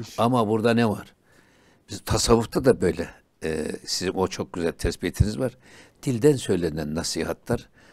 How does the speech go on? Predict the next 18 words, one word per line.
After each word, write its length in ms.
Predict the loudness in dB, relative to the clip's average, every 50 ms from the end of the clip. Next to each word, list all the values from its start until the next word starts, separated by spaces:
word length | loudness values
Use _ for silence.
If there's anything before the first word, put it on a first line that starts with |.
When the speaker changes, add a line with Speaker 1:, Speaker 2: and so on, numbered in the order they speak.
| _ _ -12
Speaker 2:
kulaktan 440 | -4 -2 0 -2 -2 -2 -2 -2 -2
içeri 360 | -2 -4 -2 -2 0 0 0
girmez, 320 | -2 -4 -4 -4 -6 -8
kulaktan 420 | -6 -2 -2 -2 -2 -2 -2 -4 -4
aşağı 380 | -4 -4 -4 -4 -4 -4 -4
düşer. 380 | -8 -12 -12 -12 -12 -14 -12 -12 -12 -10 -8
Speaker 1:
Evet. 160 | -8 -10 -10 -12 -16 _ _ -16
Speaker 2:
Gider. 380 | -14 -14 -12 -14 -16 -16 -20 _ _ _ _ _ _ _ _ _ -20 -20 -20 -20 _ -8
Ama 480 | -6 -6 -4 -4 -4 -4 -4 -6 -10 -14 _ _ _ _ _
gönülden 400 | -4 0 0 0 2 4 6 4
söylerseniz 800 | 4 4 2 0 2 2 2 2 0 -2 -4 -4 -6 -8 -12 -16 _ -20 -20 -20 -20 -20 -16 -10
kulaktan 380 | -2 -2 -2 0 0 0 0 0
içeriye 380 | 0 0 0 0 2 2 2
girer, 280 | 2 2 0 0 0 -2 -4
insanın 360 | -6 -6 -2 -2 -2 -2 -2
kalbine 460 | -2 -2 -2 -2 0 0 0 0 2
de 60 | 2 4
yerleşir, 600 | 4 4 4 4 2 0 -2 -4 -6 -8 -10